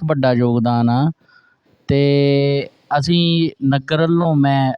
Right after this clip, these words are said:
ਉਚੇਚੇ ਤੌਰ 'ਤੇ ਉਹਨਾਂ ਦਾ ਬਹੁਤ ਧੰਨਵਾਦੀ ਹਾਂ।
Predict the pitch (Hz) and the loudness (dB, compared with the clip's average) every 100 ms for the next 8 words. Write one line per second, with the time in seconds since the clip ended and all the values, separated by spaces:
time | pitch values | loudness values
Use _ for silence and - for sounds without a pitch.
0 | 127 127 147 - 156 143 139 131 139 135 | -8 -8 -8 -6 -6 -2 -2 -2 -4 -2
1 | 135 139 131 120 127 139 135 135 135 123 | 0 0 0 0 0 -2 -2 -2 -2 -2
2 | 113 117 123 131 135 | -2 -2 0 0 0